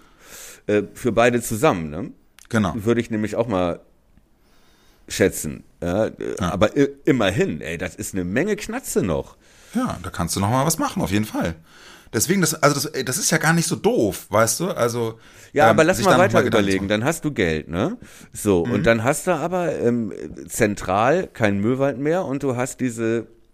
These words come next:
Speaker 1: ja, ich sag mal, lustlose Linksverteidiger, Innenverteidiger, äh, Option mit Friedel nicht mehr.
Speaker 2: Ja.
Speaker 1: So. Was machst du dann mit dem Geld? Weil dann musst du ja doch in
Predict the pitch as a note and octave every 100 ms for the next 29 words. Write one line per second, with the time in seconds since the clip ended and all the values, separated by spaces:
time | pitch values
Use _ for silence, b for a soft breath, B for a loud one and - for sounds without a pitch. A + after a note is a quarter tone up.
0 | _ - - _ _ - F2+ D2+ D2+ -
1 | G2 F#2+ G#2 C3 - A2 G2 G2 G2 A#2
2 | A#2 G#2+ - G#2+ G2 G2+ F#2+ F#2+ A2+ G#2
3 | F2+ G2 F2+ F2+ F2+ E2+ D#2+ D2 F2 D#2+
4 | F2 - - F#2 F2 - F#2 E2 C2 C2
5 | A1 G#1 - _ _ B B B B B
6 | G2+ E2+ B - - C#2+ G1+ _ _ _
7 | - C#3+ D#3+ F#3+ - F3+ D3 C3+ A#2+ B2
8 | C3+ - D#2 E2+ E2 F#2 G#2 C#3+ - D#3+
9 | C3 F2+ G2 C3+ - A#2